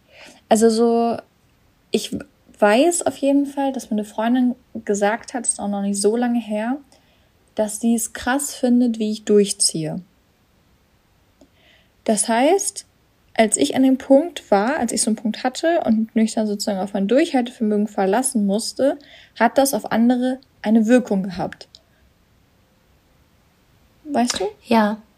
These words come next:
Speaker 2: ja. Das habe ich dir ja auch schon mal gesagt.
Speaker 1: Mhm.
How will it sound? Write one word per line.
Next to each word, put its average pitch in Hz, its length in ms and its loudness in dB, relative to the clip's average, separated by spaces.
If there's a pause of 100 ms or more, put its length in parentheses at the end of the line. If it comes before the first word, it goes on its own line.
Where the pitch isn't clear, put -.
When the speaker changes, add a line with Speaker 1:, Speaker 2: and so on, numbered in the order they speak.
(320)
Speaker 2:
ja. 214 240 -2 (1000)
Das 220 220 0
habe 240 140 0
ich 233 100 -2
dir 220 120 0
ja 208 200 4
auch 254 60 0
schon - 180 -8
mal 185 120 -4
gesagt. 185 460 -8 (1300)
Speaker 1:
Mhm. 220 340 2